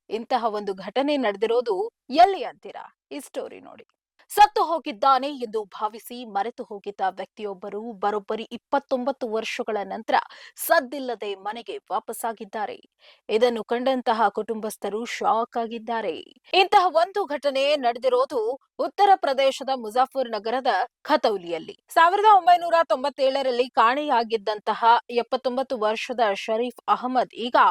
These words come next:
ಸಡನ್ ಆಗಿ ಪ್ರತ್ಯಕ್ಷ ಆಗಿದ್ದಾರೆ. ಸತ್ತು ಹೋದ ಅಂತ ಭಾವಿಸಿದ್ದ ಶರೀಫ್ ತನ್ನ ಮೊದಲನೇ ಹೆಂಡತಿ ತೀರಿ ಹೋದ ಮೇಲೆ ಆತ ಎರಡನೇ ಮದುವೆಯಾಗಿ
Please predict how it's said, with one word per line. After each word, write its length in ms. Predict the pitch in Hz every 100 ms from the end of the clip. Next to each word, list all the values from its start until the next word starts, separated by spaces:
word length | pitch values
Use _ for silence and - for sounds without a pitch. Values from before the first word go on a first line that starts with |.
| 180 - _ -
ಸಡನ್ 460 | - - 330 370 370
ಆಗಿ 360 | 320 240 220 202
ಪ್ರತ್ಯಕ್ಷ 560 | - 190 240 247 - 285
ಆಗಿದ್ದಾರೆ. 560 | 277 294 262 285 196 _ _ _
ಸತ್ತು 380 | - 359 381 440
ಹೋದ 260 | 370 349 330 330 311
ಅಂತ 240 | 277 285 285 285
ಭಾವಿಸಿದ್ದ 640 | 240 220 240 262 - 233 240 220
ಶರೀಫ್ 440 | 285 277 233 -
ತನ್ನ 180 | 277 285
ಮೊದಲನೇ 540 | 240 226 285 311 311
ಹೆಂಡತಿ 600 | 285 226 233 254 262 190 226
ತೀರಿ 220 | 254 269
ಹೋದ 260 | 262 233 220
ಮೇಲೆ 400 | 202 202 208 117 -
ಆತ 220 | 233 247 254
ಎರಡನೇ 520 | 240 196 208 240 247 240
ಮದುವೆಯಾಗಿ 640 | 208 208 220 202 202 226